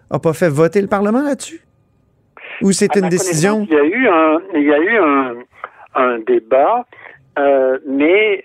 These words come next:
Speaker 2: euh, il y a pas, il y a pas de norme générale qui demande, par exemple, comme dans d'autres pays, comme c'est prévu dans d'autres pays, qui, euh, demande, euh, au Parlement fédéral,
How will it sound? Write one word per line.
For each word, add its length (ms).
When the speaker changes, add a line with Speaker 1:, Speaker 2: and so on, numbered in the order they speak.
Speaker 2:
euh, 160
il 80
y 80
a 40
pas, 640
il 80
y 20
a 60
pas 140
de 100
norme 300
générale 760
qui 140
demande, 1000
par 160
exemple, 560
comme 160
dans 140
d'autres 280
pays, 280
comme 240
c'est 80
prévu 180
dans 120
d'autres 220
pays, 300
qui, 400
euh, 460
demande, 600
euh, 300
au 100
Parlement 480
fédéral, 720